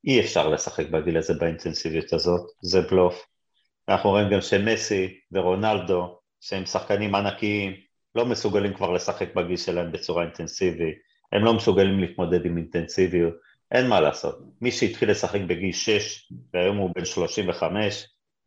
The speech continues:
ולא ירד מהמגרש דקה, ועבר פציעות, השרירים שלו גמורים, לא יכול לשחק באינטנסיביות. אני מניח שהאינטנסיביות שלנו תנצח,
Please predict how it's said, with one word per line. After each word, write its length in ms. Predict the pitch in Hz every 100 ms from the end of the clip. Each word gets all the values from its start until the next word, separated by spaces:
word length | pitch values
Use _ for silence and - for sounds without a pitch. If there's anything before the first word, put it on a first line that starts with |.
| -
ולא 240 | 87 104
ירד 260 | 95 104 98
מהמגרש 580 | 92 87 82 92 -
דקה, 360 | - - 107 101 101 - _ _
ועבר 340 | 82 80 92 -
פציעות, 500 | - 92 95 92 90
השרירים 360 | 87 - 92
שלו 200 | 92 82
גמורים, 360 | 80 80 87 85
לא 180 | 110 120
יכול 260 | 95 98
לשחק 300 | 82 - - 80
באינטנסיביות. 760 | 80 - 78 76 78 73 67 64 _ _ _ _ _ _ _ -
אני 140 | 98 110
מניח 560 | 120 131 135 131 -
שהאינטנסיביות 720 | - 101 95 101 90 110 101 92
שלנו 300 | 95 92 -
תנצח, 480 | 85 82 - -